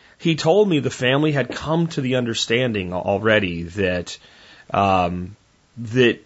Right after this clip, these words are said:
that Bill would not be with us for much longer, even three years ago. So that's part of why I'm, like, mourning this man's loss at this point. There's, there's a point, I believe,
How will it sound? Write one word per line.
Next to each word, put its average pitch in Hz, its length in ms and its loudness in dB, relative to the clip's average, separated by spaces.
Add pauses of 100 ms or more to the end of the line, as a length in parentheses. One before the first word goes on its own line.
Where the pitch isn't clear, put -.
that 113 320 -2
Bill 131 240 6
would 123 240 2
not 110 320 2
be 107 180 0
with 101 240 0
us - 520 -4
for 101 240 2
much 95 260 -2
longer, 76 420 -4 (240)
even 104 420 2
three 104 180 4
years 101 280 6
ago. 60 300 -4 (600)
So - 120 -6
that's 240 180 0
part 226 280 0
of 214 100 0
why 147 220 2
I'm, 135 200 2
like, 127 440 0 (160)
mourning 160 680 -2
this 143 260 -2
man's 123 280 -4
loss 127 300 0
at 123 80 -8
this 113 220 -8
point. 113 440 -6
There's, 160 260 4
there's 170 240 2
a 151 40 0
point, 156 320 2
I 139 80 2
believe, 113 560 0